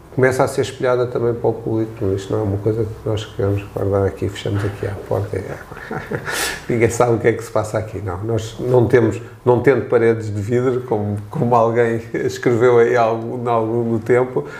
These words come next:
não tendo paredes de vidro, eh, temos janelas muito grandes e, e queremos cada vez ter umas janelas maiores para o público saber, de facto, que muitas vezes aquilo que eles veem na televisão, que é o inem chegou tarde,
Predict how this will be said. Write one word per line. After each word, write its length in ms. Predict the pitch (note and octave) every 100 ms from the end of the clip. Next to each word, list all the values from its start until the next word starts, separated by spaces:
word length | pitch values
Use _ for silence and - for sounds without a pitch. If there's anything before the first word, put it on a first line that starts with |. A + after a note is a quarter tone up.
| -
não 100 | B2
tendo 260 | B2+ B2 B2+
paredes 360 | A2 A2+ G#2+
de 60 | G#2+
vidro, 280 | A#2+ B2+ C3 - - - - D3
eh, 260 | B2 B2 -
temos 260 | B2+ A#2 A2
janelas 520 | G#2+ A2 A2 A2 G#2+
muito 220 | G#2+ G#2
grandes 500 | A2 G#2 A2+ G#2+ - -
e, 560 | - G#2 G#2 G#2 G#2+
e 60 | A2
queremos 320 | - A#2+ A#2
cada 200 | - A2+
vez 180 | A2 A#2
ter 120 | A#2+
umas 160 | A2+ A2
janelas 300 | A2 A2 A2
maiores 480 | G#2+ A2 A2 A#2+ - - - -
para 100 | A#2+
o 40 |
público 340 | A#2 A#2 A#2 A#2
saber, 400 | A#2 A#2 A#2+ -
de 80 |
facto, 420 | - A#2 - - - - - - - - - - -
que 480 | - A2 G#2 G#2 G#2 - - - -
muitas 300 | A2+ G2+ G2+
vezes 220 | A2 G2+
aquilo 260 | G#2 - G2+ -
que 80 | G2
eles 160 | F#2+
veem 380 | G2 G#2 G2+ G2
na 180 | G2 F#2
televisão, 680 | - G2 G2+ F#2 G2 G2
que 160 | F#2+ -
é 140 | F2+
o 180 | F2+ G2
inem 360 | G2 F#2 G2 F#2+
chegou 260 | - - G#2
tarde, 580 | - G#2 G2+ G2 G2+